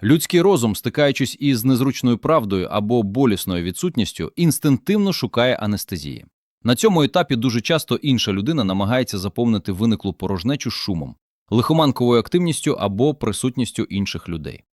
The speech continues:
Це останній ресурс его, щоб довести собі, що воно контролює себе,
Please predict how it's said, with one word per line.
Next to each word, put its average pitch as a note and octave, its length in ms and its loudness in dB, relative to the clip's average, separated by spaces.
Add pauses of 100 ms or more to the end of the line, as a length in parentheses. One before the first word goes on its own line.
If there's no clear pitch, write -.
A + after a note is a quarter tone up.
(340)
Це F#3 240 2
останній D3+ 520 2
ресурс B2+ 440 0
его, A#2+ 320 0
щоб A2 340 -2
довести A#2 400 0
собі, A#2 380 -2
що - 300 -2
воно A2+ 340 0
контролює A#2 640 0
себе, F#2+ 440 -4